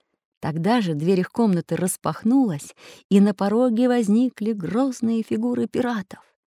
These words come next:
«Полундра!» — диким голосом завизжал Дырка. «Они удирают! Хватай их! Держи их!» —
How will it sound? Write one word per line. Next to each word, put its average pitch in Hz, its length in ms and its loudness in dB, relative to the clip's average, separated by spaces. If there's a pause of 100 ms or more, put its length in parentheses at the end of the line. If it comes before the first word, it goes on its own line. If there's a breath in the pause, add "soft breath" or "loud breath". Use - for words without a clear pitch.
(720)
«Полундра!» — 392 1600 10 (480)
диким 220 420 4
голосом 196 460 4
завизжал 208 400 4
Дырка. 196 460 0 (220)
«Они 339 360 10
удирают! 302 1040 8 (160 loud breath)
Хватай 427 1400 8
их! 392 80 0 (220 loud breath)
Держи 427 1300 10
их!» — - 180 -2